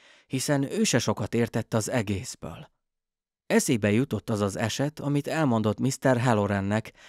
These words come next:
amikor az a fiú lopni akart az áruházban. Kellemetlen volt, de legalább pontosan értette, pedig alig volt több, mint kisbaba. A felnőttek viszont mindig zavarosak.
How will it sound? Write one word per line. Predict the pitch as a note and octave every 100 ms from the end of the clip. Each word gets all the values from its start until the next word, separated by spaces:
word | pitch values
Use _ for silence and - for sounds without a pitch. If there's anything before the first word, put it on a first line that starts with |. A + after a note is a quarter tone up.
| - -
amikor | - A#2+ A#2+ B2+
az | B2+
a | B2+
fiú | A2 A#3 C#3+ A#2+ -
lopni | E3 C3+ A#2+ G2+
akart | G#2+ A#2+ A#2
az | A#2+ G#2+
áruházban. | A#2 G#2 G2 F#2+ - G2 - F#2 C#3+ - _ _ _ _ _ _ _
Kellemetlen | A3+ G#3+ B2 G#2 - A2 G#2
volt, | G2+ G#2 A#2+ - _ _ - _
de | A2 B2+ -
legalább | B2 C#3 C#3 C3+
pontosan | - B3 A#3 C#3+ A#2+ A#2
értette, | D3+ B2 - G2 - A#2 A2 - _ _ _ _
pedig | D3+ C3+ C#3 C#3+ -
alig | - A3+ F#3
volt | A#2 G#2 G2
több, | D#3 D#3+
mint | C#3 A#2+ A2
kisbaba. | - A2 - - F2+ - - _ _ _ _ _ _ _ _ _ _
A | G#2
felnőttek | - G#3+ C4 D3 - A#2
viszont | D#3+ - A2+ G#2
mindig | D3+ C#3 A#2+
zavarosak. | A2 A#2 A2+ G2 F2+ - - - - -